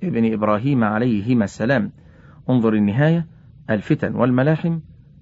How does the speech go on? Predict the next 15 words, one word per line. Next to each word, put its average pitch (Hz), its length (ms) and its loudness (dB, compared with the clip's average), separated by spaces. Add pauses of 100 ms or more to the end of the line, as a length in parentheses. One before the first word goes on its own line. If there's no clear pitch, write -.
(100)
في - 60 -10
الصفحة - 420 -6
الثامنة 101 500 -6
والخمسين. - 520 -14 (120)
انتهى. - 360 -4 (840)
قال 196 180 4
المستورد 165 580 4
القرشي 139 600 -2 (800)
عند 113 240 4
عمرو 127 300 2
بن 113 120 0
العاص 127 360 0
رضي 110 300 -2
الله 107 320 0
عنهما: 156 420 2